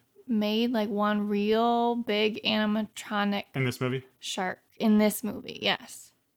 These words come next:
Speaker 1: Right?
Speaker 2: I have
Speaker 1: And
Speaker 2: no
Speaker 1: then
Speaker 2: clue.
Speaker 1: I
Speaker 2: I have
Speaker 1: thi-,
Speaker 2: absolutely no clue. I was not
Speaker 1: okay.
Speaker 2: there.
Speaker 1: I think so. And then the rest was all, like, C G I and stuff,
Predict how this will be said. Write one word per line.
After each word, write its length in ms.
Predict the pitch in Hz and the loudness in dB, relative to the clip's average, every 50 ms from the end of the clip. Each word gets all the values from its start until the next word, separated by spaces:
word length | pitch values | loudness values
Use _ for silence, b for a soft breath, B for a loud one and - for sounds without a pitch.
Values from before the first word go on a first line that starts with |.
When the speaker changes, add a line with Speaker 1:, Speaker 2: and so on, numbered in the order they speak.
| _ _ _ - | _ _ _ -4
Speaker 1:
Right? 400 | 220 208 196 202 226 262 - - _ - _ _ _ - | -2 0 0 2 0 0 -2 -6 _ -20 _ _ _ -2
Speaker 2:
I 80 | 147 | -2
have 120 | 151 131 240 | 2 4 6
Speaker 1:
And 100 | 262 277 | 6 6
Speaker 2:
no 40 | 277 | 8
Speaker 1:
then 100 | 277 269 | 8 8
Speaker 2:
clue. 60 | 262 | 8
Speaker 1:
I 20 | |
Speaker 2:
I 40 | 151 | 8
have 80 | 151 - | 8 8
Speaker 1:
thi-, 60 | 139 | 6
Speaker 2:
absolutely 280 | 131 131 - 143 127 120 | 4 4 2 -2 -2 -2
no 40 | 120 | 0
clue. 80 | 143 131 | 2 6
I 80 | - | 6
was 100 | 247 247 | 8 8
not 100 | 240 226 | 8 6
Speaker 1:
okay. 80 | 185 120 | 4 4
Speaker 2:
there. 160 | 117 104 98 b b b b - | 0 -4 -4 b b b b 0
Speaker 1:
I 120 | 240 240 | 0 4
think 200 | 262 311 330 294 | 4 4 2 2
so. 380 | - - - 208 196 190 185 - - | -2 2 4 4 6 6 4 2 2
And 140 | 220 226 226 | 2 2 4
then 340 | 226 220 220 214 208 214 196 _ _ _ | 4 4 4 2 0 -2 -4 _ _ _
the 120 | - 226 220 | -2 0 4
rest 340 | 220 220 220 220 - - - | 4 4 4 4 0 -8 -8
was 160 | 240 220 214 | -8 -4 -2
all, 160 | 202 196 196 | -2 -2 -2
like, 160 | 202 226 226 | -2 -6 -8
C 180 | - - 240 220 | -12 -12 -12 -10
G 160 | 233 233 226 | -8 -8 -6
I 120 | 220 214 | -6 -6
and 180 | 214 226 233 240 | -6 -8 -8 -10
stuff, 360 | - - - - - - - | -14 -16 -20 -20 -20 -20 -20